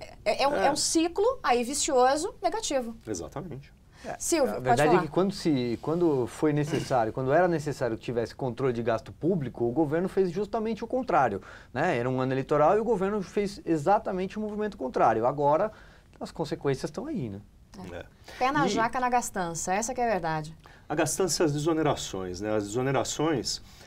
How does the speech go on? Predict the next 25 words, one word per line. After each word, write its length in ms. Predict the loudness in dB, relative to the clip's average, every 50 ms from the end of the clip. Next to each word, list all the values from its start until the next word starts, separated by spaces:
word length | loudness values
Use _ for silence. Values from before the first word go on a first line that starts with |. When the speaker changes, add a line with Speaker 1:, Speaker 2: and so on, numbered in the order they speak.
| -18 -6
Speaker 2:
elas 320 | -2 0 0 2 2 2
aparentemente 880 | 0 0 2 2 2 2 2 2 0 -2 0 0 0 0 0 -2 -2
são 340 | -2 -2 0 0 0 0 0
interessantes. 640 | -2 0 0 0 0 0 0 -2 -4 -4 -6 -2 2
Ah, 140 | 4 4 4
você 200 | 4 2 -2 -2
tá, 160 | -2 -4 -4 -6 -12 -20 -20 -18
você 300 | -10 -8 -8 -4 -4 -4
tá 180 | -2 -2 -2
tirando 640 | -2 -2 2 4 4 6 6 6 4 4 4 2 2
carga 300 | 2 0 2 2 0 0
tributária 720 | 0 -2 -2 -2 -2 0 2 4 6 6 6 6 4 2
de 80 | 0 0
certas 340 | 0 0 0 0 0 0 0
atividades, 920 | 0 -2 -2 -4 -4 -2 0 2 4 4 4 4 4 2 0 -4 -8 -10 -10 -14 -18 -20 -20 -12
você 220 | -8 -2 -2 -2
tá, 240 | 2 4 4 2 2 0 -8 -18 -20 -20 -20 -20 -20 -20 -20 -20 -20 -20 -20 -20 -20 -20 -20 -20 -20 -4
todo 180 | 0 2 4 6
mundo 140 | 6 6 4
reclama 420 | 4 2 2 4 4 4 4 2 2
com 180 | 4 4 4 4
razão 580 | 6 6 6 6 6 4 4 4 4 4 2
da 140 | 2 0 -2
carga 320 | -2 0 0 0 0 0
tributária 720 | 0 0 -2 -2 -2 -2 0 0 2 2 2 2 0 -2